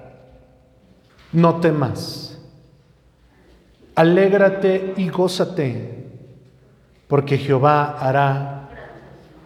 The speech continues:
grandes cosas". Grandes cosas.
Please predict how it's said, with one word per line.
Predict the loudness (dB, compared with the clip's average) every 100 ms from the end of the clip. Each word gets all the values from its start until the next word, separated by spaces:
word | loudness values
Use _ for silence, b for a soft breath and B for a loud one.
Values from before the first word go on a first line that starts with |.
| -20 _ -20 -20 -20 -14
grandes | -12 -10 -10 -12
cosas". | -18 -18 -20 -20 -20 -20 -20 -20 -20 -20 -20 _ _ _ _ _ _ _ _ _ _ _ _ _ _ _ _ _ _ _ _ -16
Grandes | -4 0 2 0 -2 -4
cosas. | -10 -12 -14 -16 -20 -20 -20